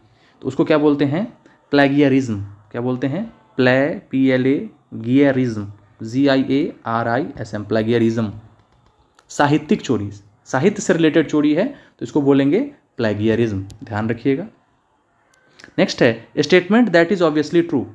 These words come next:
कोई वैसी उक्ति जो एकदम सही है, बिल्कुल सही है, उसको क्या बोलते हैं? सामान्य उक्ति,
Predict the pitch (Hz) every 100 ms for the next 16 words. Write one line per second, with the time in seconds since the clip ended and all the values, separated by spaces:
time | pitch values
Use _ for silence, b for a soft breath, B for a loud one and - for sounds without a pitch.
0 | _ _ _ _ _ _ - 180 165 160
1 | 208 160 143 - 147 - 170 180 233 226
2 | - 151 117 98 101 139 180 202 156 127
3 | 107 98 98 - _ _ _ _ _ _
4 | _ _ _ _ _ b b b b b
5 | b 131 160 165 160 160 165 175 240 -
6 | _ - - 170 170 165 139 - 117 98